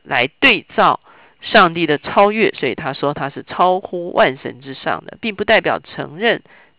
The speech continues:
其他的神明。所以呢，我们会发现他讲到上帝是独一的掌权者，为什么呢？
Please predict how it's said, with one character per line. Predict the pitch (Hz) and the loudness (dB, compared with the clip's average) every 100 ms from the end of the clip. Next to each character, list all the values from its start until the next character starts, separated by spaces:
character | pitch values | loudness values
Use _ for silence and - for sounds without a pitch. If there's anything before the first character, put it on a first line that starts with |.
| - | -14
其 | - 147 | -10 -8
他 | 160 185 180 | -6 -4 -2
的 | 139 | -4
神 | - 123 123 | -6 -10 -10
明。 | 156 143 123 175 _ _ _ _ - - _ _ | -14 -16 -18 -20 _ _ _ _ -20 -20 _ _
所 | 196 | 2
以 | 196 | 2
呢， | 165 175 | 0 -4
我 | 160 | -4
们 | 131 | -6
会 | 165 147 | -8 -6
发 | 151 156 | -4 -6
现 | - 190 139 - | -4 -6 -6 -6
他 | 170 | -8
讲 | 170 139 | -6 -8
到 | 139 | -8
上 | 165 269 | -8 -8
帝 | 247 220 | -8 -8
是 | 208 - - | -10 -12 -2
独 | 165 196 | 0 0
一 | - 262 | -4 -4
的 | 240 170 - _ _ _ _ | 2 2 0 _ _ _ _
掌 | 131 151 | -4 -2
权 | - 107 | -6 -6
者， | 147 - - | -8 -10 -6
为 | - 285 | -2 -2
什 | - 143 | -2 -10
么 | |
呢？ | 147 226 | -6 -6